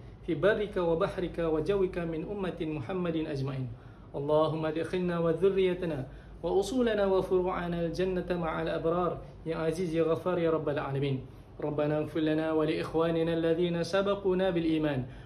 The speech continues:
ولا تجعل في قلوبنا غلا للذين آمنوا ربنا إنك رؤوف رحيم. ربنا آتنا في الدنيا حسنة وفي الآخرة حسنة وقنا عذاب النار. وفقنا الله وإياكم بفعل حميد وعادنا عليكم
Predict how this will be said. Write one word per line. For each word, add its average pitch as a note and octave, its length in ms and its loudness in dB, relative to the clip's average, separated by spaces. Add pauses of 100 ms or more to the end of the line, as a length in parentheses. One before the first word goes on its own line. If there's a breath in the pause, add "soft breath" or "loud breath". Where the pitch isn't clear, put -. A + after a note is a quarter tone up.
(120)
ولا A3 180 4
تجعل F#3+ 480 2
في F3+ 180 0
قلوبنا E3 680 0 (280 loud breath)
غلا G3 440 2
للذين F3+ 520 2
آمنوا F3 400 0
ربنا D#3+ 420 0
إنك D3+ 340 -4
رؤوف D3+ 380 -4
رحيم. C#3 460 -2 (280 loud breath)
ربنا D3+ 580 0
آتنا D3 280 -2
في C3+ 100 -8
الدنيا D3+ 260 -2
حسنة D#3+ 460 -4 (260 loud breath)
وفي F#3+ 180 0
الآخرة D#3+ 580 -2
حسنة D3+ 460 -6
وقنا D#3 300 -4
عذاب C3+ 300 -2
النار. C3 320 -2 (600 loud breath)
وفقنا F#3 460 2
الله E3 340 2
وإياكم E3 600 0
بفعل D#3 460 -2
حميد D3 460 0 (560 loud breath)
وعادنا E3 600 4
عليكم E3+ 800 -2